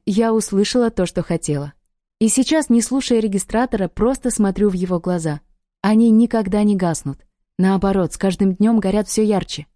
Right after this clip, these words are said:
И мне это нравится, потому что так они сияют только тогда, когда он смотрит на меня. А мне это и надо. Хватает всего.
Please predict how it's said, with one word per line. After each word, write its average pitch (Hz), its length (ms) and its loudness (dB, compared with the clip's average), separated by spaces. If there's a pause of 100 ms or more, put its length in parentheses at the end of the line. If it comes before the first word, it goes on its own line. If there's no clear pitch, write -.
(140)
И 196 80 0
мне 214 160 4
это 247 140 0
нравится, 190 440 -2 (400)
потому 190 280 0
что 185 160 -4
так 233 220 -2
они 175 160 0
сияют 160 440 -2
только 202 280 -2
тогда, 196 380 -2
когда 165 260 -4
он 160 80 -4
смотрит 170 400 -6
на 165 60 -4
меня. 151 300 -4 (420)
А 175 120 0
мне 208 260 4
это 233 140 0
и 240 80 4
надо. 160 320 0 (440)
Хватает 190 580 -2
всего. 165 440 -6